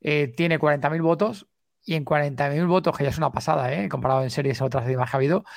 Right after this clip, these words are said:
tiene nota media un nueve coma cinco el primer <laughs> puto capítulo. Un nueve coma cinco directamente el primer capítulo. <laughs> Es una borrada, ¿eh? Ca-, toda, el setenta y cuatro por ciento le ha dado un diez, un nueve el quince por ciento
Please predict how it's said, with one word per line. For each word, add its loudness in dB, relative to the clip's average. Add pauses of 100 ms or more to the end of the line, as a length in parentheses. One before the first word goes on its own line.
(240)
tiene 2
nota 4
media 0
un 2
nueve 4
coma 0
cinco 0
el 2
primer 6
<laughs> 6
puto 4
capítulo. -2 (440)
Un 6
nueve 8
coma 2
cinco 2
directamente 2
el 2
primer -2
capítulo. -6
<laughs> 0
Es -10
una 4
borrada, 2
¿eh? -4 (380)
Ca-, 0
toda, 4
el -2
setenta -2
y -2
cuatro 2
por 4
ciento 0 (140)
le -2
ha 4
dado 4
un -10
diez, 0 (400)
un 2
nueve 6
el -2
quince 2
por 2
ciento 0